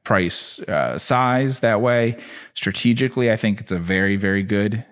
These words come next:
asset. And there's a ton of companies that would like to own it.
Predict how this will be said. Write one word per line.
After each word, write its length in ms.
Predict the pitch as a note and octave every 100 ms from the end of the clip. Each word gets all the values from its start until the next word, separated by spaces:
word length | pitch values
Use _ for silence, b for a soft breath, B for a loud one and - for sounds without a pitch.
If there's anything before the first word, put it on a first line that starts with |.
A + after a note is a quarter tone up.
| -
asset. 720 | G2 G2 - G#2+ G#2 - _ b b b b _
And 280 | G#2 G2+ F#2+
there's 160 | F#2+ F#2+
a 40 |
ton 280 | - - A2
of 80 | G2
companies 400 | G#2+ F#2+ F#2+ F#2+
that 160 | D#2+
would 120 | D2+ E2+
like 300 | F2 F2+ -
to 340 | F2 D#2+ F2 b b b b b
own 200 | G2+ F#2
it. 120 | C2